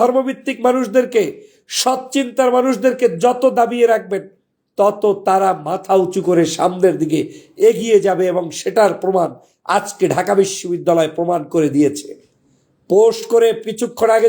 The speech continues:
যখন বলেছিলাম যে ডাকসু বিপি হয়েছে সাদিক কাইয়ুম, অনেকেই চেগিয়েছেন, মনে মনে ভেবেছেন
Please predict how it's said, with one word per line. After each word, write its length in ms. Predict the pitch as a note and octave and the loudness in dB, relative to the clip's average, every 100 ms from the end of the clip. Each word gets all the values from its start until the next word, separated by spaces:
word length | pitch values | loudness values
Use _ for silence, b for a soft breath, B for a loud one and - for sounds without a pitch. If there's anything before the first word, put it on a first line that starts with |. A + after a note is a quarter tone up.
| A3 | 2
যখন 180 | - A3+ G#3+ | 0 -4 0
বলেছিলাম 440 | A#3 A3+ B3 A3 E3 - _ _ _ - | 0 2 0 0 -2 -18 _ _ _ -2
যে 80 | F#3 A#3+ | 0 0
ডাকসু 300 | A#3+ - B3+ | -2 -2 -2
বিপি 180 | B3 B3 A#3+ | 0 2 4
হয়েছে 260 | B3+ B3 A#3+ | 4 2 -2
সাদিক 300 | A3 A#3 B3+ - C4+ | -2 -2 -4 -4 2
কাইয়ুম, 300 | B3+ B3+ A#3+ - - _ _ - G#3+ | 4 4 0 -6 -20 _ _ -2 0
অনেকেই 400 | C#4+ D4 D#4 C#4+ - | 0 2 2 2 0
চেগিয়েছেন, 540 | B3 A3+ B3+ - A3 F#3 E3+ | -2 0 -2 0 -2 -4 -2
মনে 140 | A3 A#3+ | 2 4
মনে 140 | A#3 F3 | 4 2
ভেবেছেন 380 | G3+ A#3 G#3 | 2 2 0